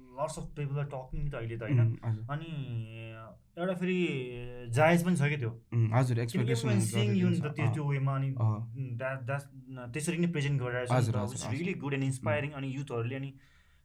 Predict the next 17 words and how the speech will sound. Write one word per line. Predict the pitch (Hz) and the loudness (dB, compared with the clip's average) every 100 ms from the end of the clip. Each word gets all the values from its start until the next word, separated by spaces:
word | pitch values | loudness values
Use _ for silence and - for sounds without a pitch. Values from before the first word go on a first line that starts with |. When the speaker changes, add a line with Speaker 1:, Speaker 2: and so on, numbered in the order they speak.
| - | -8
Speaker 1:
so | 131 127 120 113 110 113 | -4 -2 -2 -4 -6 -6
ठिक | 139 | -6
छ, | 160 | -4
आफ्नो | 156 156 | -4 -4
फ्लोमा | 151 143 131 | 0 0 2
जानु, | 131 135 | 2 0
होइन? | 117 | -2
Speaker 2:
हजुर, | 110 104 104 113 110 110 113 | -2 -2 -2 -4 -6 -8 -8
Speaker 1:
अ, | 117 113 113 | -8 -6 -4
one | 123 | -6
day | 127 120 | -4 -6
obviously | 135 135 123 | -6 -10 -6
मिट | 120 117 | -4 -4
हुन्छ | 107 110 | -4 -4
Speaker 2:
अँ, | 117 | -2
Speaker 1:
नै। | 117 110 | -4 -6
Speaker 2:
हजुर। | 101 104 | -8 -12